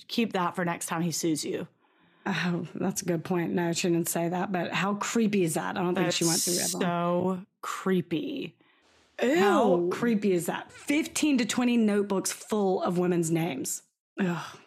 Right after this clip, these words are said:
Speaker 2: She knew in order to get out, she would need proof. So she started recording their conversations, and she
Speaker 1: Oh,
Speaker 2: played it
Speaker 1: good.
Speaker 2: on Dateline from her phone. And given it was from her own phone and not given to Dateline, I bet that, I don't think I'd be able to play it.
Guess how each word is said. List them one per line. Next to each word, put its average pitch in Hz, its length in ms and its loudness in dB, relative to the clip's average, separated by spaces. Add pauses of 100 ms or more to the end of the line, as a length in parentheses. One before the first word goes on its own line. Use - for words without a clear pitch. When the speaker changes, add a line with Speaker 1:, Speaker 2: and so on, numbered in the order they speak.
Speaker 2:
She - 180 0
knew 226 160 2
in 233 120 0
order 202 360 2
to 196 120 0
get 185 160 2
out, 170 200 0
she - 140 2
would 185 100 2
need 180 220 2
proof. 165 480 0
So 190 180 -2
she 185 140 0
started 180 320 0
recording 175 680 0 (540)
their 175 120 -2
conversations, 175 840 0 (340)
and 185 140 0
she 214 100 2
Speaker 1:
Oh, - 40 2
Speaker 2:
played - 260 2
it 208 80 4
Speaker 1:
good. 202 40 2
Speaker 2:
on 196 220 0
Dateline 185 480 0
from 180 140 -2
her 170 100 2
phone. 180 600 0 (720)
And 180 320 -2 (800)
given 202 260 0
it 196 100 0
was 175 140 -2
from 190 180 -2
her 185 160 -2
own 170 240 0
phone 175 320 -2
and 170 120 2
not 170 300 -2
given 170 280 0
to 175 60 0
Dateline, 170 520 -2
I 175 120 0 (420)
bet 180 240 -6
that, 202 100 -8 (600)
I 226 100 -2
don't 226 160 -2
think 196 140 0
I'd 175 140 -2
be 170 140 2
able 165 140 -2
to 165 60 0
play 170 240 -4
it. - 140 -6